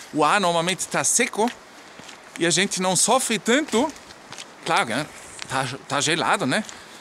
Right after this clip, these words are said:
Mas não chega assim a entrar nos ossos, sabe? E agora, com zero grau, nós temos tanta umidade que isso entra no, no, debaixo da jaqueta e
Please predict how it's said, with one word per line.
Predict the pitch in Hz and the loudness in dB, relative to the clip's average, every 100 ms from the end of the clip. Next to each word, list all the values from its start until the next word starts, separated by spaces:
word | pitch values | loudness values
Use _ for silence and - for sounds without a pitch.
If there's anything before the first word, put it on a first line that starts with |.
| - - - - | -20 -20 -16 -4
Mas | 135 143 156 - | 0 0 0 0
não | 170 | 2
chega | 165 202 220 202 | 2 2 2 2
assim | - 196 | 2 2
a | 196 | 0
entrar | 165 160 | 0 2
nos | 190 180 - | 4 2 4
ossos, | 233 226 - | 4 6 4
sabe? | - 135 175 156 - - - | 2 0 0 -4 -8 -18 -6
E | 190 | 0
agora, | 156 131 208 254 160 | 2 4 6 6 2
com | - 139 | -2 0
zero | 160 160 | 2 0
grau, | 120 165 226 151 - - - - - - - - - - - - - - - | 0 4 4 2 -4 -20 -20 -20 -20 -20 -20 -20 -20 -20 -20 -18 -18 -14 -4
nós | 156 | -2
temos | - 175 - | -2 -2 0
tanta | 208 262 240 | 0 0 0
umidade | 196 180 151 170 247 277 170 120 - - - - - - - - - | 0 0 2 2 4 2 0 -4 -2 -4 -4 -14 -16 -20 -20 -20 -14
que | - 165 | -2 0
isso | 170 175 - - | 2 2 2 2
entra | 220 240 | 0 2
no, | 190 160 | 0 0
no, | 147 143 135 127 - - - - - | 0 0 2 0 -4 -16 -20 -20 -14
debaixo | - 160 180 - | -2 2 2 2
da | |
jaqueta | 160 - - 233 180 | 0 0 2 2 0
e | 175 156 | -2 -4